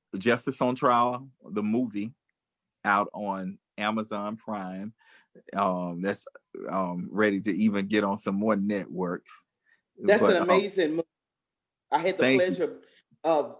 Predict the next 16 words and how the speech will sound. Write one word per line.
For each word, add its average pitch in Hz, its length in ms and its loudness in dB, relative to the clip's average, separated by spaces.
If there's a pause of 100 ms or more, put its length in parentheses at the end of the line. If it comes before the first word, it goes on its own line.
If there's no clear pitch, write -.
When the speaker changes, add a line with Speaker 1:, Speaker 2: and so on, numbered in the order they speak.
(140)
Speaker 2:
looking 196 460 2
at 185 220 0
it, 185 140 -6
and 151 140 -2
I 175 160 -2 (120)
just, 156 260 -10
man, 180 560 -2
it's 185 180 4
a - 60 2
tearjerker. 165 760 4
Ladies 196 340 4
and 226 140 0
gentlemen, 196 520 2 (360)
it's 196 220 8
a - 80 4
tearjerker. 160 1080 2